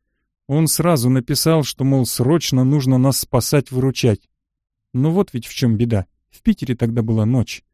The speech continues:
Так что свою задачу Серега выполнил. Но что поделать? Помогло нам это мало. Конечно, сейчас уже никакого значения это не имеет.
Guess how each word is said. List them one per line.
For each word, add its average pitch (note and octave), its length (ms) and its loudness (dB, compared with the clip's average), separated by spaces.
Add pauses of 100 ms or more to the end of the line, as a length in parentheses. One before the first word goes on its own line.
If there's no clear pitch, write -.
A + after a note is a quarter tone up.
(420)
Так D3+ 180 0
что - 160 -2
свою D#3+ 340 0
задачу D3 420 0
Серега D3 340 0
выполнил. C3 580 2 (300)
Но C#3 160 0
что F3 240 -2
поделать? D3+ 580 0 (500)
Помогло C#3 460 -2
нам C#3 220 0
это B2+ 180 -6
мало. G2 380 -4 (800)
Конечно, F3 480 2
сейчас D#3 400 -2
уже D3 160 -2
никакого D#3 420 -2
значения C3 560 0
это B2+ 160 -2
не B2 220 0
имеет. G2+ 360 -4